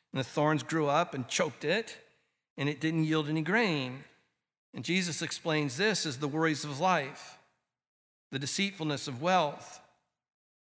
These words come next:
and the desires for other things that come in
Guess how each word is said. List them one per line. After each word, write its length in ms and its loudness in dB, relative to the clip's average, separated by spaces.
and 100 2
the 40 2
desires 540 2
for 140 -2
other 180 2
things 380 0
that 140 -8
come 220 0
in 280 0